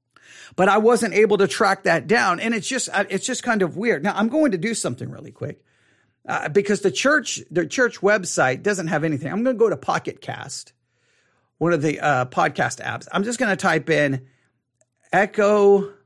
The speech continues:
Church, see what happens.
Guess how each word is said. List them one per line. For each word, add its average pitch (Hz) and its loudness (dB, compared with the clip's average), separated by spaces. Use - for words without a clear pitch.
Church, - -4
see - -2
what 131 -2
happens. - -8